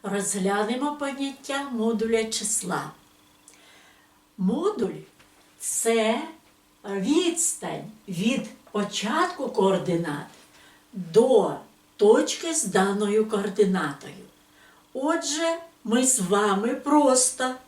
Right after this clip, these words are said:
термін відстань від нуля до точки з даною координатою скоротили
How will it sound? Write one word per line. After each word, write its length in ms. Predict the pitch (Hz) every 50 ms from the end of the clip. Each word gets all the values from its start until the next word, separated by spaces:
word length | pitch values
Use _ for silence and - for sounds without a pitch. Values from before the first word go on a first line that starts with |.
| _ _ -
термін 540 | 285 285 285 262 240 226 214 214 220 214
відстань 960 | 202 196 180 160 196 277 339 415 415 403 - - - - - 294 - - 156 165 - - _ _ _ _ _ _ - - - _ _ -
від 440 | 208 196 226 262 262 247 - - - - - _ _ _
нуля 680 | - 202 208 233 247 247 233 233 240 226 - - - - - - - -
до 240 | 196 180 208 208 202
точки 520 | 208 220 220 202 202 202 - - - 208
з 80 | 185 180
даною 560 | - 196 196 185 175 180 180 185 185 180 -
координатою 960 | - 190 185 185 185 - 196 190 180 175 175 160 147 147 - - 175 170 165
скоротили 960 | - - - - 311 359 381 381 381 381 - 311 302 277 269 269 262 269